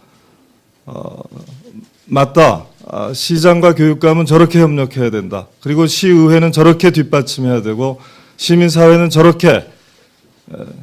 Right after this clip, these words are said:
참여와 협력을 아끼지 않아야 된다. 그리고 무엇보다도 서울시 교육청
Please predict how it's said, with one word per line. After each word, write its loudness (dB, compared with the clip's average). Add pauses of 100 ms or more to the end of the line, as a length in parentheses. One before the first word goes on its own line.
(340)
참여와 -2
협력을 -2
아끼지 -8
않아야 -8
된다. -16 (120)
그리고 -4 (460)
무엇보다도 0 (240)
서울시 -2
교육청 -4